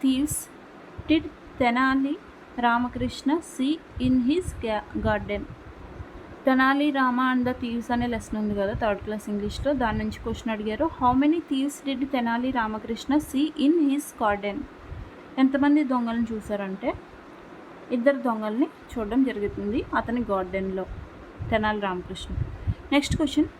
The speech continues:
identify past tense form of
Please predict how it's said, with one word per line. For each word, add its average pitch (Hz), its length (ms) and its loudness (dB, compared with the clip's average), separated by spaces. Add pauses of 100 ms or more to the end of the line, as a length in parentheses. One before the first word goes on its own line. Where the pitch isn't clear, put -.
(180)
identify 277 480 2 (760)
past 262 340 0 (140)
tense 285 280 4 (260)
form 240 300 4 (260)
of 233 100 0